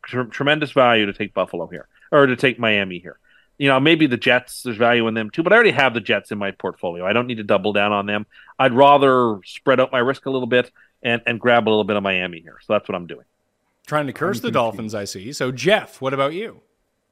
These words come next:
Speaker 3: Again, as we discussed on our, um, Spread Pick show on Mayo Media Network, I don't know what's genuine about that Tim rant or his current status of the Dolphins against everything he has pretty much said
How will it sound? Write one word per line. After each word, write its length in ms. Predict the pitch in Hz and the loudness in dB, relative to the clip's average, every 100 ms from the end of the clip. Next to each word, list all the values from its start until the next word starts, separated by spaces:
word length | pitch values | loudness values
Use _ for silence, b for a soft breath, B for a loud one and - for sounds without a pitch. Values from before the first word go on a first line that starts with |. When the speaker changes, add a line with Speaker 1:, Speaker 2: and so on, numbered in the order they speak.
| - | -10
Speaker 3:
Again, 380 | 196 233 185 143 | -4 -2 -2 -2
as 200 | 147 127 | -4 -4
we 120 | 147 | -4
discussed 520 | 143 - 160 151 - | -4 -6 -4 -4 -4
on 200 | 151 151 | -6 -4
our, 400 | 147 143 139 139 | -2 -2 -2 -2
um, 300 | 139 139 139 | -2 -2 -4
Spread 320 | 131 - 143 | -6 -6 -6
Pick 160 | - 143 | -6 -8
show 240 | - 147 | -4 -2
on 100 | 139 | 0
Mayo 180 | 139 139 | -2 -2
Media 360 | 135 135 135 135 | -2 -4 -6 -6
Network, 420 | 143 127 139 110 | -8 -8 -10 -8
I 140 | 120 | -8
don't 180 | 135 156 | -6 -6
know 180 | 151 143 | -4 -4
what's 300 | 139 139 - | -2 -4 -6
genuine 880 | - 131 135 147 135 117 107 101 101 - | -8 -4 -2 -2 -4 -6 -8 -10 -12 -12
about 480 | 107 110 110 104 101 - | -10 -8 -8 -10 -16 -12
that 300 | 117 101 98 _ | -10 -10 -12 _
Tim 400 | - 135 135 120 | -12 -8 -8 -8
rant 480 | 107 101 95 95 - _ | -10 -12 -14 -18 -20 _
or 160 | 117 113 | -12 -10
his 160 | 113 | -12
current 360 | - - 139 139 | -14 -10 -8 -8
status 600 | - - 113 107 104 - | -12 -10 -10 -10 -14 -18
of 220 | - 117 | -18 -16
the 100 | 110 | -14
Dolphins 640 | 104 113 110 113 113 107 - _ _ _ _ _ _ | -10 -8 -8 -10 -12 -12 -16 _ _ _ _ _ _
against 320 | 120 135 131 | -12 -12 -8
everything 480 | 147 131 139 127 131 | -8 -6 -6 -6 -8
he 140 | 117 127 | -6 -6
has 160 | 120 | -6
pretty 320 | - - 139 | -10 -10 -8
much 220 | 131 123 107 | -8 -10 -12
said 580 | - 147 139 127 117 | -10 -6 -4 -6 -8